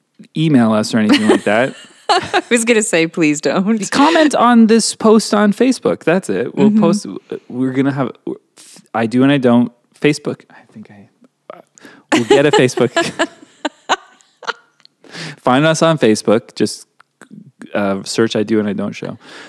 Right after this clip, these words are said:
Speaker 1: Anyway, we nailed that.
Speaker 2: We so nailed that.
Speaker 1: So
Speaker 2: Good job.
Speaker 1: good luck, everyone,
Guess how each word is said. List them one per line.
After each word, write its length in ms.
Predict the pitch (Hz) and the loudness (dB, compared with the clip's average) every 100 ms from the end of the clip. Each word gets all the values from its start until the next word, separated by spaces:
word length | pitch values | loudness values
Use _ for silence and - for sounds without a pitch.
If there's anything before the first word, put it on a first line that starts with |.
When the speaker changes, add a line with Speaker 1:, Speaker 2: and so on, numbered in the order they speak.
| - _ _ _ 165 | -20 _ _ _ 0
Speaker 1:
Anyway, 340 | 180 143 147 | 2 4 4
we 160 | - 147 | 4 4
nailed 340 | 160 170 170 | 4 4 2
that. 320 | 120 104 87 - | 2 0 -2 -6
Speaker 2:
We 260 | 185 247 262 | -4 -2 -2
so 320 | - 220 208 | -2 -2 -2
nailed 320 | 190 147 160 | -2 -4 -6
that. 440 | - 87 - _ - - | -8 -8 -10 _ -20 -12
Speaker 1:
So 260 | - 131 | -2 2
Speaker 2:
Good 60 | 131 | 2
job. 360 | 151 156 139 - | 0 -4 -6 0
Speaker 1:
good 160 | 147 | 2
luck, 220 | 151 147 | 2 2
everyone, 540 | 143 135 131 120 127 | 0 2 4 4 2